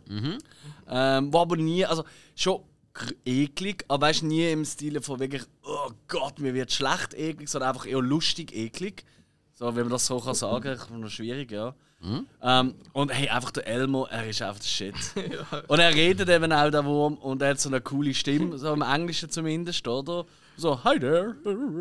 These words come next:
Speaker 2: Und, äh,
Speaker 1: Oh nein.
Speaker 2: und so hat er ein bisschen, zwar nicht vom Akzent, ähm, weil das war ja eher texanisch, aber von der Stimme, wie sie tönt, hat uns sehr an Mike Judge erinnert, und so weißt du, der Nachbar von Beavis and Butthead, oder,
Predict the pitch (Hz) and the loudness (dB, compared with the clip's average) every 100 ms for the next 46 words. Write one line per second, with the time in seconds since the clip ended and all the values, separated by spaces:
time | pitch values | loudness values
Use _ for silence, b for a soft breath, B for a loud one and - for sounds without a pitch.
0 | - B B 160 185 175 - 220 269 240 | -8 B B 0 2 0 4 6 6 6
1 | 233 185 185 196 202 202 B B B - | 4 4 4 4 2 -4 B B B 0
2 | 190 196 208 180 156 135 - - 147 240 | 2 4 2 0 0 0 -2 0 2 2
3 | 320 - - _ _ _ _ _ 143 143 | -2 -8 -12 _ _ _ _ _ 0 2
4 | 147 143 139 - 139 139 147 147 143 151 | 4 2 -2 -4 -2 0 2 4 4 2
5 | 156 143 - 127 160 202 - 131 160 180 | 0 -2 -2 -2 -2 -4 -4 0 0 0
6 | 151 127 - - - 269 277 107 90 _ | -8 -4 0 0 0 0 0 -2 -6 _
7 | 120 - 117 165 185 247 B B B 143 | -8 -8 -4 0 2 0 B B B -4
8 | 151 139 156 165 180 143 143 156 - 143 | -2 -2 0 0 0 0 -2 -2 -2 -2
9 | 156 - 160 165 170 175 156 147 143 160 | -2 -2 -2 -2 -2 -4 -4 -2 0 0
10 | - 143 135 170 180 147 - 117 131 135 | 2 2 4 2 -2 -10 -8 -8 -2 -2
11 | 131 113 120 147 - 104 95 127 | -2 0 0 0 -4 -4 -2 0